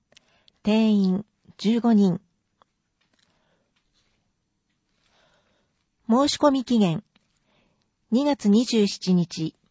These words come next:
木曜。申し込み問い合わせ。シュタイナーに学ぶ。青い、エーオーアイ、森。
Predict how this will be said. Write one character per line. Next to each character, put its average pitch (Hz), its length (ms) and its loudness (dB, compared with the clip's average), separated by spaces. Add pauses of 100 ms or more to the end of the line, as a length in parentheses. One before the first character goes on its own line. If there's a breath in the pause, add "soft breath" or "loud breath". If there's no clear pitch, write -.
木 185 260 -4
曜。 202 300 -2 (1800)
申 254 180 2
し - 100 -6
込 262 140 -2
み 240 140 2
問 226 200 0
い 208 60 0
合 202 80 -2
わ 180 120 -4
せ。 - 260 -8 (960)
シ - 160 -10
ュ - 20 -16
タ 294 140 0
イ 285 100 -4
ナ 214 160 2
ー 190 40 0
に 165 140 0
学 160 300 -4
ぶ。 147 220 -6 (2500 soft breath)
青 240 340 2
い、 240 240 -2 (400)
エ 233 240 -2
ー - 80 -6
オ 226 180 0
ー - 60 -4
ア 202 140 -4
イ、 175 120 -6 (220)
森。 165 380 -4